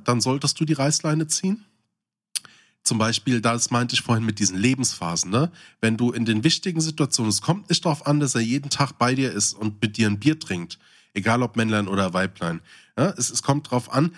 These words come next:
dass in schwierigen Phasen die Person für dich da ist, wenn's zum Beispiel gerade nicht irgendwie die Partnerin oder der Partner sein kann.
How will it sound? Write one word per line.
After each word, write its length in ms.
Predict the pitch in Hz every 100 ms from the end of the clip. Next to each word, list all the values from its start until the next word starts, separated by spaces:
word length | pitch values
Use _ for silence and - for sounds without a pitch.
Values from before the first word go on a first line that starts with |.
| -
dass 180 | - 113
in 60 | 107
schwierigen 420 | - 139 151 135
Phasen 380 | - 120 123 127
die 80 | 110
Person 380 | 117 101 117
für 160 | 117 113
dich 200 | 104 -
da 200 | 110 113
ist, 200 | 87 -
wenn's 240 | 107 107 -
zum 140 | 104
Beispiel 480 | 101 101 - 104 101
gerade 340 | 104 107 107 104
nicht 240 | 123 -
irgendwie 300 | 107 104 104
die 100 | 98
Partnerin 540 | 92 95 92 95 95 92
oder 160 | 90
der 60 | 87
Partner 360 | 90 95 85
sein 240 | 80 73 78
kann. 200 | -